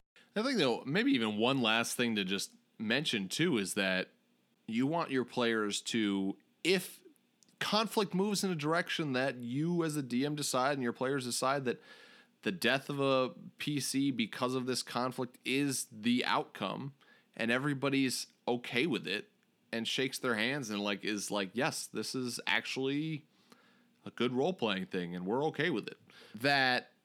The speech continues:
one thing that would be cool is, even in my mind, you know, a couple episodes ago, we talked about Funeral for a P C, is that if this was a fight that wasn't out of hate, but out of,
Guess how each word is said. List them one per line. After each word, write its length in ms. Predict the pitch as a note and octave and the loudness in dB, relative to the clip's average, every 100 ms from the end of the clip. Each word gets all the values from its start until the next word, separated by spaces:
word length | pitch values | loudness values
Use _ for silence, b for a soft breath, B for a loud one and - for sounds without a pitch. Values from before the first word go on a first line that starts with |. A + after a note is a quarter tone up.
| _ _ _ _ _ | _ _ _ _ _
one 240 | - C#3+ A3 | -2 0 0
thing 160 | B3+ | 2
that 80 | G#3 | 2
would 100 | E3 | 2
be 100 | C#3 | 0
cool 380 | - G3 B3+ A#2+ | 0 2 4 4
is, 160 | G#2 | 2
even 320 | A#2+ B2 A#2 A2+ | 2 2 2 0
in 100 | G#2+ | 0
my 240 | G2+ C#3+ | 0 0
mind, 360 | C3 F#2 G2 G#2 | 2 0 0 0
you 40 | |
know, 120 | G#2+ | 0
a 60 | G2+ | 0
couple 280 | C#3+ B2+ A#2+ | -2 2 0
episodes 340 | A#2 B2 G#2 | 2 -2 -2
ago, 220 | G#2+ A2+ | 0 0
we 100 | A2 | 0
talked 240 | G2+ A#2+ A2 | 0 0 0
about 220 | G#2+ - | -2 -2
Funeral 320 | - B2+ C3+ | -4 -2 -2
for 160 | G#2+ A2 | 0 -2
a 60 | |
P 220 | F#2+ A#2+ | 0 -2
C, 360 | A#2 C#3 C#3 G#2+ B B B | 0 0 0 -2 B B B
is 200 | A#2+ F#2+ | 0 2
that 180 | B2 | 2
if 160 | B2+ B2 | 2 2
this 220 | C3+ A#2+ | 0 0
was 320 | G#2+ B2 D#3 | 2 2 4
a 180 | C3+ B2 | 4 2
fight 380 | A#2 - C3 B2 | 2 0 0 0
that 160 | A2 - | -2 2
wasn't 360 | A#2 D#3+ E3+ | 2 2 2
out 200 | B2 C#3+ | 2 2
of 100 | B2 | 2
hate, 460 | - - D#3+ - - | -2 0 0 0 0
but 140 | B2 | 0
out 220 | G#2 B2+ | 4 2
of, 300 | B2+ A#2 A#2 | 4 2 -2